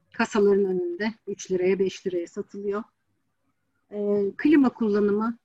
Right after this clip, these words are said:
klima kullanımı yerine belki elektrik tüketimi olacak yine ama, e, fan alabilirsiniz. Evet, hani kırk kırk beş derecede klima kullanmayın demek çok zor ama işte bu da bir konfor alanından çıkma testi size.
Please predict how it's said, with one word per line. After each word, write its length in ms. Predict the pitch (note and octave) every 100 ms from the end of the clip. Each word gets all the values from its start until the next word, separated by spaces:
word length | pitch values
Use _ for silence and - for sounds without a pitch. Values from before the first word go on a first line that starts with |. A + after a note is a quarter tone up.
| _
klima 320 | - C#4 C#4
kullanımı 440 | C4+ C#4 C4 C4 C4
yerine 560 | B3+ A#3+ B3+ B3+ B3+ - _
belki 260 | A#3 A3+ A#3+
elektrik 440 | A#3+ B3 - A#3+
tüketimi 460 | _ - - A#3 B3+
olacak 340 | A3 A3+ A#3+
yine 200 | G#3+ G3
ama, 300 | G#3 C4 A#3+ C4+ _ _
e, 260 | - G3+ G3
fan 360 | G3 C#4 C4 C4 -
alabilirsiniz. 760 | A3 G3 F#3+ G3 - A#3 A3+
Evet, 220 | A#3+ G#3+ -
hani 280 | G#3+ G3+ G3 _ _ -
kırk 200 | B3+ -
kırk 240 | B3+ -
beş 220 | B3 -
derecede 380 | A3+ A3+ G#3 A3
klima 320 | A3+ A3+ A3
kullanmayın 640 | A3+ A#3 A3+ A3+ A3+ A3 G#3+
demek 280 | A3 G#3+
çok 200 | - B3
zor 160 | - A#3
ama 140 | D#4
işte 220 | G#3+ - A#3
bu 80 |
da 120 | A3+ A3
bir 140 | G#3+
konfor 420 | - A#3 A3 A#3+
alanından 480 | A3 G3 G3 G#3 A#3
çıkma 320 | - - G#3+
testi 340 | - F3+ - E3
size. 320 | - F3+